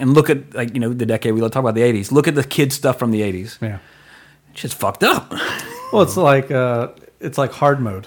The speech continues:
Speaker 2: <laughs>
Speaker 1: Yeah,
Speaker 2: You know?
Speaker 1: yeah.
Speaker 2: Just like when you played Nintendo as a kid, pl-, versus playing it now, it's like, "Wow, these games are impossible to beat."
Speaker 1: Mm-hmm. Yeah.
Speaker 2: But I remember being really good at this.
Speaker 1: Yeah.
Speaker 2: And now movies, same way. It's like, "Man, that's scary." And now today, it's like,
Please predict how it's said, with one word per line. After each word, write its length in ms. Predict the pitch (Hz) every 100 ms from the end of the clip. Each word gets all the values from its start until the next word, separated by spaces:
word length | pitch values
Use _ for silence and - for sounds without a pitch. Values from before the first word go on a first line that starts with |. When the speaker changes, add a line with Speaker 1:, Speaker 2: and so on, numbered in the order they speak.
| -
Speaker 2:
<laughs> 120 | -
Speaker 1:
Yeah, 200 | 175 202 131
Speaker 2:
You 40 |
know? 260 | 190 - 123
Speaker 1:
yeah. 260 | 175 120 -
Speaker 2:
Just 160 | 147
like 180 | 156 135
when 280 | 139 131 131
you 80 | 120
played 240 | 117 131 117
Nintendo 440 | 113 151 156 120
as 120 | 107
a 40 | 104
kid, 280 | 107 110 113 - _ _ _ _ _ _ -
pl-, 100 | 170
versus 280 | 131 117 120
playing 280 | 127 120
it 80 | 104
now, 260 | 104 135 113
it's 120 | -
like, 160 | 90 87
"Wow, 200 | 101 98
these 180 | 113 117
games 200 | 107 98
are 40 |
impossible 540 | 98 131 139 120 98
to 60 | 98
beat." 160 | 113 107
Speaker 1:
Mm-hmm. 260 | 113 117 131 - -
Yeah. 140 | 180 175
Speaker 2:
But 80 | 165
I 60 |
remember 340 | 151 151 139 127
being 200 | 131 113
really 220 | 117 110
good 140 | 165
at 100 | 180
this. 260 | - 95 - -
Speaker 1:
Yeah. 180 | 180 135 - _
Speaker 2:
And 100 | 117
now 220 | 113 113 110
movies, 580 | 123 170 135 127 151 - _ _ _ -
same 240 | 110 104
way. 240 | 123 113 90
It's 100 | _
like, 220 | 101 95 139
"Man, 220 | 135 101
that's 180 | 120 -
scary." 400 | 143 147 120 135
And 180 | -
now 200 | 107 104
today, 380 | 101 104 104 104
it's 140 | 98 107
like, 200 | 104